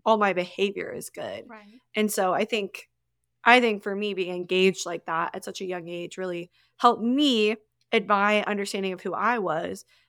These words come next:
Speaker 1: but also in the way I related to others and not just seeing people as either, oh, well-behaved or poorly behaved
Speaker 2: Mm-hmm.
Speaker 1: people. So.
Speaker 2: Yeah. Yeah, I really like what you were,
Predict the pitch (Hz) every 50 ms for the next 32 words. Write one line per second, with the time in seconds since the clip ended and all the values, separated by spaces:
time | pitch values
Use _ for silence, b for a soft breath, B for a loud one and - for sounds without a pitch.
0 | _ - 196 - - - 240 277 311 294 - 233 208 208 196 202 202 196 196 196
1 | 190 180 190 190 190 190 185 185 - - - - 196 208 208 185 185 185 208 180
2 | 190 196 190 - 190 180 - - 208 202 208 208 202 - 185 - - 175 165 180
3 | 175 180 170 175 175 170 - - 185 185 185 175 170 180 - _ _ _ _ _
4 | _ _ _ _ - 202 202 208 208 208 208 220 220 196 196 175 180 190 175 165
5 | - _ _ _ - - 220 214 202 185 180 175 175 185 196 170 170 - 214 220
6 | 233 233 220 214 - - 196 - - 214 _ _ _ _ _ _ _ _ _ _
7 | _ _ _ _ _ _ _ _ - - - - - - - - _ _ _ 254
8 | 247 247 226 226 226 208 196 _ _ _ _ _ _ _ _ b b b b b
9 | b b b b b b b b b _ - 320 311 - - 254 285 302 349 370
10 | 349 262 262 269 247 277 277 277 - - _ - 269 285 285 277 - - 247 247
11 | 254 247 247 247 233 226 220 208 233 233